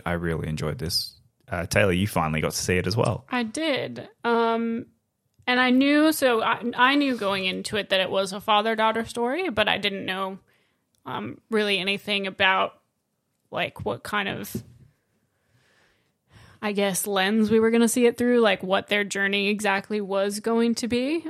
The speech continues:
Speaker 2: Um, I knew that it was going to be emotional, not just because that's what everyone we talked to has kind of said, but I did hear Charlotte Wells briefly talk about, um, you know,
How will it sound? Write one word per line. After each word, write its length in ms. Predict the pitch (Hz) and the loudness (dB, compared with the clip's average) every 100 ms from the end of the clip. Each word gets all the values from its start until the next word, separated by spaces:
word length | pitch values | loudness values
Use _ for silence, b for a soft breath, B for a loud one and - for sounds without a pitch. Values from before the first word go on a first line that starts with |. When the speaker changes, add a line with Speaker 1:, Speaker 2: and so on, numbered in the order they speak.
| 415 | -2
Speaker 2:
Um, 640 | 220 214 214 202 196 196 - _ _ _ _ _ _ _ _ _ - - | 0 2 0 -2 -4 -8 -12 _ _ _ _ _ _ _ _ _ -12 2
I 140 | 233 | 4
knew 320 | 233 247 269 | 6 4 4
that 360 | 277 254 240 - _ _ _ - | 4 4 2 -4 _ _ _ 0
it 100 | 233 | 4
was 260 | 233 240 220 | 4 2 0
going 360 | 226 233 233 233 | 0 2 2 0
to 120 | 226 | -2
be 580 | 214 233 226 220 226 - _ _ _ 233 | -2 0 2 0 -2 -8 _ _ _ 0
emotional, 840 | 233 233 233 - 247 240 240 233 _ - | 2 4 2 2 2 2 2 -2 _ 4
not 280 | 240 240 | 6 6
just 180 | 240 247 | 4 -2
because 420 | 214 208 202 196 | -2 -4 -2 -2
that's 280 | 190 - - | 0 -2 -2
what 300 | 214 120 - _ - | -6 -6 -6 _ -6
everyone 300 | 202 208 208 | -4 -4 -4
we 100 | 214 | -4
talked 300 | 196 208 - | -4 -6 -6
to 120 | 202 | -8
has 100 | 214 | -6
kind 160 | 208 | -6
of 80 | 214 | -6
said, 300 | - 208 208 | 0 0 0
but 240 | 202 202 - _ - | -2 -4 -4 _ 0
I 120 | 214 | 0
did 240 | 214 233 | 6 4
hear 240 | 208 196 185 | 4 -6 -6
Charlotte 340 | - 196 180 | -4 -2 -2
Wells 220 | 220 180 190 | -2 -4 -6
briefly 480 | - 190 190 - | -6 -6 -6 -10
talk 280 | 208 190 185 | -6 -6 -6
about, 400 | 220 131 175 - b b b b b - | -6 -4 -4 -6 b b b b b -6
um, 480 | 185 143 147 - - _ _ _ _ _ - | -6 -4 -8 -12 -16 _ _ _ _ _ -8
you 200 | 208 185 | -4 -4
know, 280 | 123 196 | -4 -10